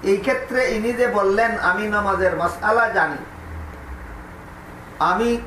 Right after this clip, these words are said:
কোরআনের সহি তেলাওয়াত জানি," আমার কথা বুঝলে, পরিবেশ পরিস্থিতিটা অনুধাবন করতে পারলে আপনারাই বুঝবেন যে এটা নিজের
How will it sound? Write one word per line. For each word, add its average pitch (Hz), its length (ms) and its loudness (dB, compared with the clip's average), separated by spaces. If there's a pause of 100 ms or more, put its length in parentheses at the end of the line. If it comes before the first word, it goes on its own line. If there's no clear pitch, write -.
কোরআনের 196 460 2
সহি 196 440 -2
তেলাওয়াত 196 420 4 (100)
জানি," 147 300 0 (2250)
আমার 202 320 2 (120)
কথা 220 420 2 (1700)
বুঝলে, 165 540 0
পরিবেশ 185 440 2 (100)
পরিস্থিতিটা 185 680 -2
অনুধাবন 185 600 2
করতে 185 260 -2
পারলে 156 320 2
আপনারাই 165 440 0
বুঝবেন 160 400 0
যে 147 100 -4
এটা 175 380 -2
নিজের 175 400 -2